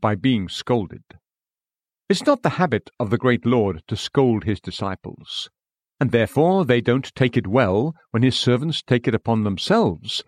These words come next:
to rebuke them. If ever you meet with one of the Lord's own followers who falls far short of the true ideal of the gospel, don't rant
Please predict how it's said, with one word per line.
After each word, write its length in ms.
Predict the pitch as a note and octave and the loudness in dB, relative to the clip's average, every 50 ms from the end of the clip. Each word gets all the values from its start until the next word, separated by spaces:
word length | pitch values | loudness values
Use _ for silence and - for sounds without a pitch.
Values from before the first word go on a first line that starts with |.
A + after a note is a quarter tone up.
| _ _ _ | _ _ _
to 100 | - D3 | 0 2
rebuke 440 | D3+ D3 G#2+ F#2+ A#2 A#2+ A#2 - - | 2 2 2 2 0 0 0 -2 -6
them. 280 | - F2 D2+ C#2 C#2 _ _ _ _ _ _ _ _ _ _ _ _ _ _ _ _ _ _ _ _ _ _ - - _ _ | -10 -10 -10 -12 -18 _ _ _ _ _ _ _ _ _ _ _ _ _ _ _ _ _ _ _ _ _ _ -20 -20 _ _
If 140 | - D3+ C3 | 0 2 4
ever 220 | F#3 G#3+ G#3+ A#3+ A#3+ | 4 4 4 4 4
you 220 | A3+ G3+ G3 F3+ | 4 4 2 4
meet 360 | D#3 C#3 C3 C#3 C#3 - - | 4 4 2 2 0 -2 -2
with 100 | B2+ G2 | -2 0
one 160 | F#2 B2+ C3+ | 0 2 2
of 100 | C#3+ C3 | 2 2
the 60 | A#2 A2+ | 2 2
Lord's 420 | G#2+ A2+ C3+ D3 D3+ D3 B2+ - - - | 2 2 4 4 2 2 0 -4 -4 -2
own 240 | C3+ C3 C3+ C#3 | 0 0 0 0
followers 680 | A#2+ - - G2+ F2+ D#2+ D2+ D2+ D#2+ F2 E2+ - - - _ _ _ | -2 -6 -6 -6 -4 -4 -6 -8 -8 -8 -8 -8 -10 -10 _ _ _
who 120 | - C#3 B2+ | 0 0 0
falls 480 | - - - D#3 E3 D#3+ D#3+ D#3 C#3 - | 0 0 2 2 4 4 4 2 0 -2
far 340 | - - D3+ E3 E3+ D#3+ | -2 0 0 0 0 0
short 400 | - - - - C#3+ G#2 F#2+ - - | -2 -2 0 0 0 0 0 -4 -8
of 120 | - F#2 E2+ | -8 -6 -6
the 80 | G#2 | -6
true 340 | - - - - D#3 D3 - | -6 -2 0 0 0 0 0
ideal 720 | - A2+ A#2 A#2 G#2 F#2+ C#3+ F#3+ F3+ B2 G2+ A2+ C3 C3 - _ _ - | 0 0 0 0 0 0 0 2 2 2 4 2 2 0 -2 _ _ -8
of 120 | G2 D#2+ | -8 -6
the 80 | - F#2+ | -6 -4
gospel, 560 | E2+ B2 B2 - - - - - - F2 G2+ _ _ _ _ _ _ _ _ _ _ _ _ _ _ _ _ _ - | -2 -2 -2 -4 -6 -10 -12 -14 -14 -16 -18 _ _ _ _ _ _ _ _ _ _ _ _ _ _ _ _ _ 0
don't 320 | A#3 B3 A3 - - - | 2 2 2 0 -2 -2
rant 500 | G#2+ A2+ A2+ G#2 F#2+ E2+ - - - - | 0 0 0 0 0 -4 -8 -10 -10 -12